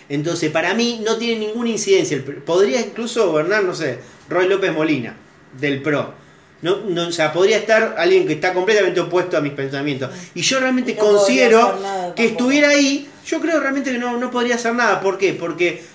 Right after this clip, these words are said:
Speaker 1: más allá del discurso que ponga, que haga, lo que diga, este, el que va a custodiar tu calle lo va a decidir no él.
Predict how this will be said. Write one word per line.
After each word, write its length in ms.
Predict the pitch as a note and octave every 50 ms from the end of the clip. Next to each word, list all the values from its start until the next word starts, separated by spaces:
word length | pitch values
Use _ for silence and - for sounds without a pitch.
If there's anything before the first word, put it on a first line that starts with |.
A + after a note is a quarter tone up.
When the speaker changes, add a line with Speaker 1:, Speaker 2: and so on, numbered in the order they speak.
| - - - G3+ A3+ A3
Speaker 1:
más 300 | A#3 B3 B3+ A#3+ A#3 -
allá 80 | B3 B3
del 100 | A#3 G#3+
discurso 420 | F3+ F#3+ F#3+ G#3 F#3+ D3 D#3 D#3 D3
que 140 | D3+ D#3 D3
ponga, 580 | - G3+ G3+ G3+ G3 F#3+ F#3 F3+ F3 E3+ D#3
que 120 | - E3 F3
haga, 260 | F#3 F#3+ F3+ F3 E3
lo 200 | D#3+ D#3 D3 C#3+ D3+
que 120 | D#3+ E3
diga, 480 | F#3 G3 F#3 E3 E3 E3 F3 F3+ - - - - - - - - F#3
este, 760 | D#3+ D3 D3+ - - D#3+ D#3+ D#3 D#3 D#3 D3 D3 C#3+ - - - - - _ _ _
el 220 | - F#3+ F#3+ F#3 F#3+
que 140 | G3 F#3+ G3
va 320 | A#3+ C4 C#4 - F#3 F#3+
a 100 | F3 -
custodiar 540 | E3+ E3+ - - - E3+ E3+ F#3+ A#3 B3 A3
tu 180 | - B3 -
calle 600 | - A#3+ A#3 A3 - - - G3 G#3 A3+ G#3+ - -
lo 160 | D#3 E3 E3
va 80 | F#3 F3+
a 40 |
decidir 440 | G3 F#3+ F#3+ G3 G3+ G3 G3+ G3+ G3 G3+
no 180 | G3 F#3+ F#3+ F3+
él. 240 | D#3 C3 A#2+ -